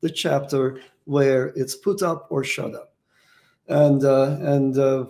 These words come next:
and we've put up essentially the most fantastic, um, ecosystem that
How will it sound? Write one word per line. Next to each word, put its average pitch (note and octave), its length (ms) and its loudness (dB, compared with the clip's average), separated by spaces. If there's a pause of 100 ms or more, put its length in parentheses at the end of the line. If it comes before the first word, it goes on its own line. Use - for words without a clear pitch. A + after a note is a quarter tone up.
and C3+ 180 -6
we've D3 220 0
put F3 220 -2
up D3+ 400 0
essentially C#3 840 -4
the B2 440 -4
most D3+ 380 -2
fantastic, C#3 920 -4
um, A#2+ 520 -6
ecosystem C#3 720 -4
that A#2+ 280 -2